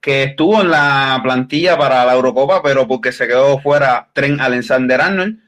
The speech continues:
Recuperó ciento ochenta y seis balones, cinco puntos y siete por partido en treinta y seis partidos de la temporada pasada y perdió trescientos setenta,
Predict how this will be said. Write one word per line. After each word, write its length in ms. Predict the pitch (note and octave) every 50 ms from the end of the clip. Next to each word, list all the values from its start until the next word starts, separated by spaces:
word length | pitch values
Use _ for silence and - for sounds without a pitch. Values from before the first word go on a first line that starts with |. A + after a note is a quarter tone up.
| _ _ _ _ _ _ _ -
Recuperó 680 | C#3+ D#3+ E3 E3 D#3 D#3 D3 E3 D#3+ F3 G3 G#3 G#3
ciento 640 | G#3 - F3+ D#3+ D#3 D3+ D#3 D3 D3 C#3+ C#3+ C#3 C#3+
ochenta 380 | C#3+ C#3+ C#3 C#3+ C#3+ C#3+ C#3 C#3
y 60 | C3
seis 260 | - F3+ F#3 F#3+ E3
balones, 540 | D#3+ D3+ D#3 E3 E3+ D#3+ C#3 C3 - - _
cinco 420 | _ - D3+ E3 F3 F3 E3 D#3 D3
puntos 300 | D3+ E3 F3 F3 F3 D3+
y 80 | D3
siete 200 | C#3+ E3 D#3+ E3
por 160 | D#3+ C#3+ C#3+
partido 580 | C3+ C3+ C3 B2+ - D3 E3+ G3 G#3+ G#3+ G#3+ _ - -
en 180 | C#3 C#3 C#3+
treinta 320 | C#3+ C#3+ C#3 C3+ C#3+ C#3+ C3+
y 60 | C3+
seis 240 | - - F3+ F3 F3
partidos 480 | E3+ D#3 C#3+ C#3+ - D#3 E3 E3+ D#3+
de 80 | D#3 C#3
la 80 | C3
temporada 360 | C3 C3+ C3 B2+ C#3+ D3 D3 D3
pasada 420 | D3 C#3 C#3+ - D#3 F3 G3 G3 -
y 100 | D#3 E3
perdió 400 | D3 C#3+ C#3+ C#3 C#3 E3 G3 G3+
trescientos 520 | F#3 D#3 D3 D3 D3+ D#3 E3+ F3 E3+ D#3+ -
setenta, 460 | C#3 A#2+ C#3 C#3 B2+ - G#2 -